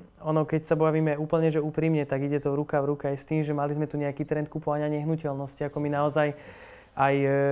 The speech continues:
keď sa vrátime dva tri roky späť, keď bol covid, sme vnímali, že klienti kupujú investične, my sme zariaďovali niekoľko desiatok bytov v Tatrách.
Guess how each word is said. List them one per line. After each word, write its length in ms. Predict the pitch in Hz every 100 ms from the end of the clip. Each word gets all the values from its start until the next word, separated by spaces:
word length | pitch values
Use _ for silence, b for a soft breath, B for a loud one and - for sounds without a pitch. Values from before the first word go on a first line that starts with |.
| 139
keď 100 | 135 151
sa 120 | 151
vrátime 320 | 151 147 151
dva 160 | 143 147
tri 240 | 160 156
roky 160 | 151 156
späť, 320 | - 165 160
keď 160 | 156
bol 160 | 147 151
covid, 280 | 147 156 156
sme 160 | 147 143
vnímali, 400 | 147 151 151 143
že 160 | 139
klienti 400 | 139 147 147 143
kupujú 400 | - 156 170 165
investične, 560 | 147 143 139 143 - 139
my 40 |
sme 140 | 135 139
zariaďovali 640 | 139 139 143 143 143 143
niekoľko 280 | 143 151 151
desiatok 440 | 143 143 156 151 139
bytov 280 | 143 143
v 80 | 139
Tatrách. 480 | 143 139 131 131 131